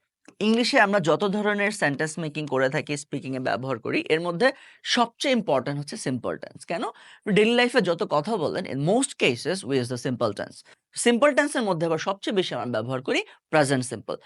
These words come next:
তাহলে প্রেজেন্ট সিম্পল আমরা কোথায় কোথায় ব্যবহার করি? Let's see। প্রেজেন্ট সিম্পল আমরা সবচেয়ে বেশি ব্যবহার করি হচ্ছে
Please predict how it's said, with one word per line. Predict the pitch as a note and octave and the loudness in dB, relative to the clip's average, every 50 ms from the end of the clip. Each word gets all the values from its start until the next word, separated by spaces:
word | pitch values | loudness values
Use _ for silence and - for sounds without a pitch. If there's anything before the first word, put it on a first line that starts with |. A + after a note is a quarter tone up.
| - - _ _ | -20 -20 _ _
তাহলে | - G3+ A3 | 2 4 4
প্রেজেন্ট | - - A3+ A3+ G#3+ B3+ C4 B3 | 4 4 2 4 4 2 0 0
সিম্পল | - B3+ A3+ B3+ | -2 -2 0 2
আমরা | B3+ B3+ B3 | 2 2 0
কোথায় | A#3+ A3+ A3+ - C4 A#3+ | 0 -2 -2 0 0 2
কোথায় | A#3 A#3+ A#3 B3+ A#3+ | 2 2 2 2 2
ব্যবহার | G3 G3+ G3 F3+ F#3+ A3 A3+ A3 | 4 4 4 4 4 2 0 0
করি? | A3 B3 F4 F4+ | 0 -2 -4 -2
Let's | - D#4 F3 F3 - - - | 2 2 0 0 0 -4 -4
see। | A#4 G#4 - _ _ _ - - - - - - _ - | -4 -4 -4 _ _ _ -20 -20 -20 -20 -20 -20 _ 2
প্রেজেন্ট | - A#3+ B3 B3+ D#4+ F4 F4 | 4 4 4 4 2 0 2
সিম্পল | - A3+ D3+ G#2 C3 D3 D#3+ - | 0 0 0 2 2 0 2 2
আমরা | - C#3 D3+ | 0 -2 -2
সবচেয়ে | D3 - G#3 F#3 - C4 A3 | -2 -4 -4 -4 -4 -4 -2
বেশি | F3+ F3 - F3 | 0 0 -2 0
ব্যবহার | C3 B2+ A#2 C3 C#3+ C#3+ C3+ | 0 0 0 0 -2 -6 -4
করি | C3+ C3 C3 C3+ | -4 -4 -4 -4
হচ্ছে | C3 B2 - - E4+ | -6 -8 -8 -6 -6